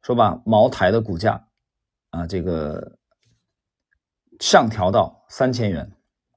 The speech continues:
二月十日，我们来看看茅台的，贵州茅台的这个真实的走势啊，到底怎么样的？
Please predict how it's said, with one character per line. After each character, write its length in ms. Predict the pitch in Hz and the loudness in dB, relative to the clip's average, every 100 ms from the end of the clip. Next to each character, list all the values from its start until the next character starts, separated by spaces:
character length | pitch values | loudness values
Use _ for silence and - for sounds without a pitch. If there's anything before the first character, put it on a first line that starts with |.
| _ _ _ _ _ _ _ - | _ _ _ _ _ _ _ -2
二 140 | 123 | 2
月 80 | 110 | 2
十 200 | 101 92 | -2 -4
日， 200 | 92 73 - - - _ - | -4 -6 -16 -20 -20 _ -2
我 60 | 117 | 4
们 80 | 139 | 6
来 80 | |
看 160 | 156 151 | 6 4
看 100 | 123 | 6
茅 140 | 113 | 6
台 180 | 123 107 | 6 2
的， 140 | 110 107 | 2 2
贵 160 | 143 | 2
州 100 | 127 | 4
茅 200 | 123 107 | 4 4
台 180 | - 101 | 2 2
的 300 | 104 92 - | 2 0 -4
这 120 | - 101 | -4 -2
个 80 | |
真 240 | 101 139 127 | 0 0 0
实 180 | - 101 | -2 -2
的 80 | |
走 160 | - 71 | 0 -4
势 300 | 73 90 - | -4 -8 -8
啊， 140 | 78 82 | -8 -2
到 160 | 120 | 0
底 100 | 98 | 0
怎 160 | 87 71 | -2 -6
么 60 | |
样 160 | 73 | -6
的？ 100 | 67 | -8